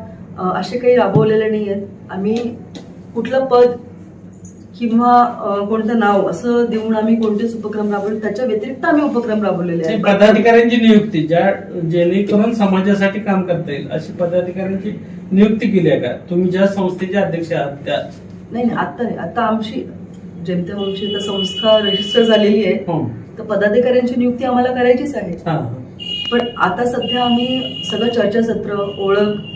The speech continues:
Speaker 1: एकमेकांची, हा सगळा पश्चिम महाराष्ट्राचा दौरा आम्ही त्याच्यात नियोजित केलेला आहे आणि त्याच्यामध्ये आम्ही आवाहन केलं आहे सगळ्यांना की जे इच्छुक असतील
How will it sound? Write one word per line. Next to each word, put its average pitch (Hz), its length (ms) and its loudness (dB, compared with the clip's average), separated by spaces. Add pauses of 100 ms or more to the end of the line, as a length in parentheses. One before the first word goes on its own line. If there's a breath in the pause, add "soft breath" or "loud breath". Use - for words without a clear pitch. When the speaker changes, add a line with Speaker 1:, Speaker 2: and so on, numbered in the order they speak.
(260)
Speaker 1:
एकमेकांची, 202 920 -4 (360)
हा 233 200 0
सगळा 247 260 0
पश्चिम 247 340 -2
महाराष्ट्राचा 247 400 0
दौरा 233 160 4
आम्ही 247 300 0 (240)
त्याच्यात 220 280 -2
नियोजित 233 360 2
केलेला 226 260 2
आहे 226 480 -2 (140)
आणि 220 120 -2
त्याच्यामध्ये 247 380 2
आम्ही 240 160 2
आवाहन 226 420 2
केलं 240 240 0
आहे 190 180 0
सगळ्यांना 180 440 -4 (480 loud breath)
की - 120 -4
जे 247 280 2
इच्छुक 277 380 -2
असतील - 420 0